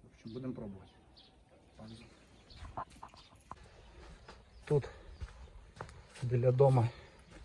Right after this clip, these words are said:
тече ручейок там внизу. Ну і сюди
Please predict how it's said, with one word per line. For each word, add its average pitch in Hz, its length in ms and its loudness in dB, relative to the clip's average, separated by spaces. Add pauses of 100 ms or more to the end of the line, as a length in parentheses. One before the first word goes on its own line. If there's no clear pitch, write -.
(160)
тече 127 300 2
ручейок 120 600 2
там 170 200 0 (1400)
внизу. 139 640 -2 (3500)
Ну 127 140 0
і 135 40 0
сюди 120 400 0